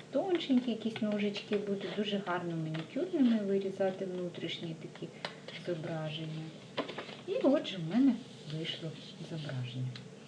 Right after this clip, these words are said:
Тепер далі я, ось у мене буде тут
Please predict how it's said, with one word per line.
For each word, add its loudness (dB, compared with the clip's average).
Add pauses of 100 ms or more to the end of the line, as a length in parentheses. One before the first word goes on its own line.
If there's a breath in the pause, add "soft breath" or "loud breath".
(420 loud breath)
Тепер 8
далі 6 (1400)
я, 4 (1160)
ось 0
у 0
мене 0
буде -4 (100)
тут -4